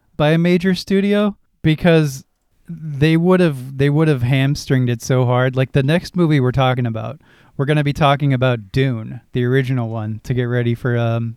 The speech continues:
Denis Villeneuve's Dune, which we're excited for.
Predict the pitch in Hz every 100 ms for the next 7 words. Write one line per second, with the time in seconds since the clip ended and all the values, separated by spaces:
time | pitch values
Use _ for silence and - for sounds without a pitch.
0 | _ - 123 123 117 120 117 120 123 117
1 | - 110 113 113 - 113 110 117 110 107
2 | - 113 120